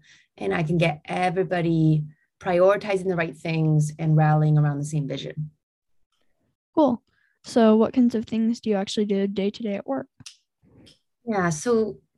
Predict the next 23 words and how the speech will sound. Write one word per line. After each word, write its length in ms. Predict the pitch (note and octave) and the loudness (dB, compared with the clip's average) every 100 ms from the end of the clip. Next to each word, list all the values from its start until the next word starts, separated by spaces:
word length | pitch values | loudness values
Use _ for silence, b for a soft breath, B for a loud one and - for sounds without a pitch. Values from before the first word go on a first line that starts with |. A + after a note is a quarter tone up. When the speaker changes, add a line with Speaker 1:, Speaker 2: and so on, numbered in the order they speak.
| _ | _
Speaker 1:
thinking 300 | - C#4 D#4+ | -2 0 2
about 240 | D#4 B3+ B3 | 2 2 0
this 200 | A3 - | -4 -2
one, 120 | G3+ | -2
I 80 | G3 | -2
think 120 | A3 | 0
there's, 280 | B3 - - | -2 -4 0
there's 200 | A#3 - | 0 2
two 180 | C4 - | 0 0
things, 280 | D#3+ D#3+ | -2 0
right? 200 | E3 F3+ | 0 0
Like, 160 | F3+ F3 | -2 -4
there's 160 | G3+ G3+ | -6 -2
different 300 | C4 C#4 C4 | 0 0 -2
challenges 640 | A3 G#3 G#3 G3+ G#3 G3 | -4 -4 -4 -2 -4 -2
and, 320 | F#3 F3+ D#3+ E3+ | -2 -2 -4 -4
and 160 | F3 | -4
different 340 | F3+ - G3 G3+ | -4 -4 -6 -2
things 180 | F#3 | -2
that 120 | F#3 E3+ | 0 -2
happen 320 | E3 D#3 E3 | -2 0 0
every 180 | D#3+ F#3+ | 0 0
day. 360 | D3+ D3+ A3 | 0 -2 -6